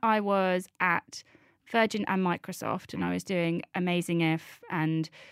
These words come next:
a couple of other things on the side, and also my job, what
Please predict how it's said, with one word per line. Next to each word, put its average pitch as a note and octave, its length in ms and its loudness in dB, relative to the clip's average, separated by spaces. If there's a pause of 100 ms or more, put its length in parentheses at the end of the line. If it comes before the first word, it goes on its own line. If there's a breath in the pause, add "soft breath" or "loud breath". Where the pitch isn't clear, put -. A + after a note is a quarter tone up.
(180 loud breath)
a - 80 -4
couple - 180 -2
of E3 80 2
other E3 120 2
things D#3 300 2
on D#3 60 -2
the D#3 60 0
side, D#3 520 2
and D3+ 220 2
also D#3+ 320 0 (180)
my D#3 160 2
job, D#3 320 0 (320 loud breath)
what G3 220 2